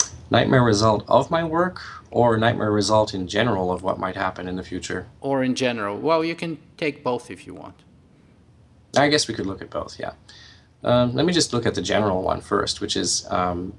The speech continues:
Speaker 1: really comes back to that issue I was talking about, about meeting new challenges. My main worry is that, um, either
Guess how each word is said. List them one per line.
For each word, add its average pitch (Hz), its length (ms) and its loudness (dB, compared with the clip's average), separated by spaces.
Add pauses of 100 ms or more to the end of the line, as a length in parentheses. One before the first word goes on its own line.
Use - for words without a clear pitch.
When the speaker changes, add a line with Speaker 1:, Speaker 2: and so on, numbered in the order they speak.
(240)
Speaker 1:
really 117 280 4
comes 110 220 2
back 101 260 2
to - 100 -8
that 92 120 -2
issue 92 320 -4
I 90 40 -4
was 87 100 -4
talking 92 300 -4
about, 90 240 -2
about 87 260 -4
meeting 95 240 0
new 87 140 -2
challenges. 92 720 -2 (560)
My 131 180 8
main 143 300 6
worry 107 400 4
is 95 260 -6
that, 92 440 -2 (120)
um, 90 540 -6 (680)
either 160 480 4